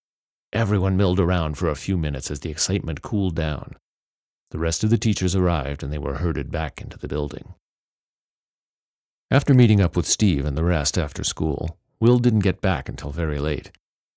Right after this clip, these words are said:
He could hear them arguing as he drew closer to the front of his house,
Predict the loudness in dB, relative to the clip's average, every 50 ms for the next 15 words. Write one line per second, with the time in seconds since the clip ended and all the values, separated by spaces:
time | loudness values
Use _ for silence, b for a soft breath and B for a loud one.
0 | _ _ _ _ _ _ 0 0 4 4 6 6 8 8 8 8 8 6 6 6
1 | 6 4 2 0 -2 -2 -2 0 -2 -2 0 2 0 0 0 2 2 2 2 2
2 | -2 -6 -6 -6 -6 -6 -4 -4 -2 -2 -2 -2 -2 -2 -2 -2 -4 -4 -6 -8
3 | -10